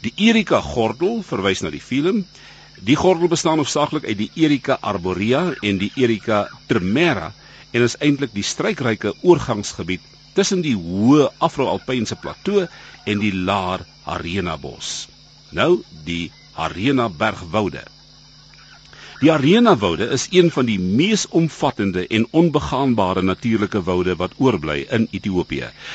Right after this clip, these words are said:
Die streek word verder verdeel in vyf lugdrukgordels, gebaseer op duidelike verskille in die samestelling van die boomspesies, soos die lugdruk verander oor die hellings.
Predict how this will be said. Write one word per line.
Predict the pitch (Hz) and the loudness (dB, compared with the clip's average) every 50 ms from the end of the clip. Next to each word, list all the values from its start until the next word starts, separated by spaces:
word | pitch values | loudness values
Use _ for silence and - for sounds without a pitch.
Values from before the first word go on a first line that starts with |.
| - - | -10 -6
Die | 139 147 | -4 -4
streek | - 190 208 202 160 | 0 4 4 4 4
word | 156 160 151 - | 4 0 0 0
verder | - - 147 151 170 175 180 165 | -2 -2 0 2 2 2 0 0
verdeel | - - 117 95 101 117 120 117 | 0 -4 -4 0 4 4 4 4
in | 113 104 | 2 0
vyf | - - - 180 202 214 - - - - - | -2 -4 -2 0 0 0 0 -4 -14 -20 -16
lugdrukgordels, | - 80 87 120 165 156 - 120 104 98 - - - 78 71 - - 87 139 - - | -10 -2 2 2 2 2 0 -4 -4 -4 -4 -4 -6 -6 -6 -6 -8 -10 -10 -10 -8
gebaseer | - 120 139 131 - - 175 185 190 | -4 -2 -2 -2 -2 -2 -2 0 0
op | 196 165 120 95 | 0 -2 -4 -2
duidelike | 90 135 160 190 190 170 170 160 - 143 | -2 0 0 0 0 0 -2 -2 -2 -6
verskille | 143 139 127 - - 139 139 131 131 | -6 -4 -6 -4 -2 0 0 2 2
in | 123 120 | 2 2
die | 113 110 | 0 -2
samestelling | - - - 113 147 151 147 147 - - 143 131 127 123 123 117 | -2 -2 -4 -4 -4 -2 -2 -2 -2 -2 -2 -2 0 0 -2 -2
van | - 117 107 | 0 -2 0
die | 107 104 | 0 0
boomspesies, | 90 101 120 120 113 110 - - - 101 85 - - 78 76 - - - - - - - | 2 4 4 4 4 2 -2 -4 -4 -4 -4 -4 -6 -10 -10 -12 -14 -16 -20 -20 -16 -8
soos | - - 175 180 160 123 | -2 4 6 6 6 6
die | 117 107 90 | 2 -2 -2
lugdruk | 80 80 82 95 123 - - - - - 90 - - | 0 -2 0 2 2 2 2 0 -8 -8 -8 -8 -6
verander | - 113 - - 107 104 98 98 90 - | -8 -10 -6 -4 -4 -2 -2 -2 -4 -6
oor | - 101 98 92 85 | -6 -6 -6 -4 -4
die | 101 101 90 | -6 -6 -6
hellings. | - 76 69 69 67 71 69 - - - - - | -6 -10 -10 -10 -10 -12 -12 -10 -10 -10 -10 -12